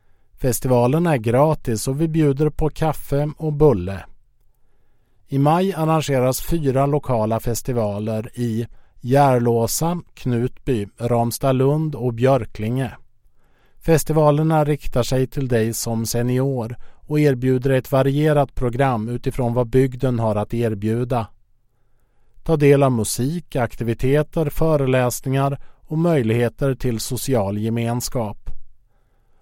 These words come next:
De lokala festivalerna visar styrkan i det vi kan skapa tillsammans.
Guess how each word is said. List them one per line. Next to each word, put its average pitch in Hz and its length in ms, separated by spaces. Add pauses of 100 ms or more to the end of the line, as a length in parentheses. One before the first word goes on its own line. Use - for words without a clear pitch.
(180)
De 151 180
lokala 165 440
festivalerna 143 760
visar 127 460
styrkan 151 720
i 147 80
det 113 240
vi 120 100
kan 123 200
skapa 117 500
tillsammans. 120 1040